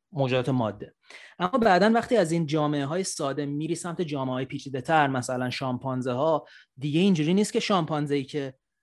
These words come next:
نوک هرمه، بالاتر از همه است، رئیسه، اونی باشه که زورش از همه بیشتره. این خیلی جالبه. اون شامپانزه ای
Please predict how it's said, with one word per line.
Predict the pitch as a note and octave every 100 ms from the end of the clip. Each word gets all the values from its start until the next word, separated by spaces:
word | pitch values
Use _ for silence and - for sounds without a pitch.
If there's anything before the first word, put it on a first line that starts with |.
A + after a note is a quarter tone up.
| _ -
نوک | D#3 E3 G3+ A#3+
هرمه، | F3 C#3 C3 B2+ C#3 A#2+ A2+ -
بالاتر | C3 A#2+ C3 B2+
از | - - -
همه | C3+ B2+ C3+
است، | B2+ - A#2+
رئیسه، | B2+ C#3 B2 - E3 D3 - _
اونی | - F3+
باشه | F3+ F#3+
که | F3
زورش | C#3+ C#3+ C3
از | A#2+ A#2
همه | A#2
بیشتره. | A#2 G2+ - - - _ _ _ _ _ _ _ _ _ -
این | A3
خیلی | G#3+ - - - G#3 A#3 A#3+ A#3 A3
جالبه. | C#3 A#2 G#2+ G#2+ - _ _ _ _ - -
اون | G#3+
شامپانزه | - G#3 E3 E3+ D#3+ E3
ای | A#3